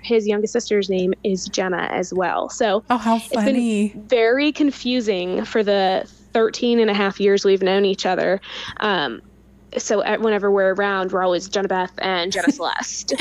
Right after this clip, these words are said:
Speaker 1: All, all, all one word, no breath in the middle. <laughs>
Speaker 2: That's funny. <laughs>
Speaker 1: Yeah, we just, we just, we just deal with it. I think both of us would rather just go by Jenna.
Speaker 2: Yeah.
Speaker 1: But it makes it a little bit easier 'cause it's a massive family and there's a ton of people trying to talk
Speaker 2: Yeah.
Speaker 1: to everybody all at once.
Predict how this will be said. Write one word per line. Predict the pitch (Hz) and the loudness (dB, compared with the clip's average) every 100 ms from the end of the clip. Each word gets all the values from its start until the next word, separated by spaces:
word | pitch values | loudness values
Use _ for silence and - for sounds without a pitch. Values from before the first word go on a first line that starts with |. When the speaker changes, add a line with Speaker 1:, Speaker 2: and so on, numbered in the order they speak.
| - - - - - - | -4 -6 -8 -6 -8 -6
Speaker 1:
All, | 214 - | -2 0
all, | 247 269 | 2 2
all | 269 269 | 2 2
one | 285 269 | 0 -2
word, | 220 208 - | -2 -2 -2
no | 214 233 | -2 0
breath | 214 202 | -2 -4
in | 185 | -6
the | 165 | -6
middle. | - - - 320 - - 480 - | -4 0 0 -2 -6 -2 -2 0
<laughs> | 415 392 403 392 392 | -4 -2 -4 -4 0
Speaker 2:
That's | 359 359 370 | 0 0 -2
funny. | 302 277 311 269 269 - - | 0 2 4 6 4 0 -18
<laughs> | - - 403 311 302 571 403 | -20 -4 0 4 4 2 2
Speaker 1:
Yeah, | 285 262 | 2 2
we | 277 | 0
just, | 269 311 294 | 0 -2 -2
we | 269 330 | 0 0
just, | 339 277 226 | 0 -2 -4
we | 269 | -2
just | 269 233 | 0 0
deal | 202 190 | 0 0
with | 196 | 0
it. | 196 | 0
I | 226 | 0
think | 240 226 | -2 0
both | 202 | -2
of | 208 | -2
us | 208 | -2
would | 202 196 | -2 0
rather | 185 185 196 | 0 2 0
just | 196 - | -2 -2
go | 185 | -2
by | 175 160 | 0 -2
Jenna. | 170 147 160 226 311 - | -2 -2 0 0 -2 -2
Speaker 2:
Yeah. | 262 254 185 220 | 2 4 4 2
Speaker 1:
But | 220 214 - | 0 -2 -4
it | 330 | -2
makes | 392 - | -2 0
it | 370 | 0
a | |
little | 277 220 | 2 2
bit | 202 | 2
easier | - 196 185 185 170 170 - - | -2 -2 0 0 0 -2 -4 -6
'cause | 208 | -6
it's | 190 214 | -2 -2
a | |
massive | 208 185 - 180 | 0 -2 -2 -4
family | - 175 160 156 | -2 -2 0 0
and | 160 | 0
there's | 180 | -2
a | 180 | -2
ton | 202 | -2
of | 160 | -2
people | 190 180 165 | -2 0 0
trying | 165 175 180 | 0 -2 -2
to | 214 | 0
talk | 196 | 0
Speaker 2:
Yeah. | 156 | 2
Speaker 1:
to | 151 | 0
everybody | 160 190 - 147 | 0 -2 -2 -2
all | 131 | -2
at | 117 | -2
once. | 127 110 - - | -4 -6 -8 -14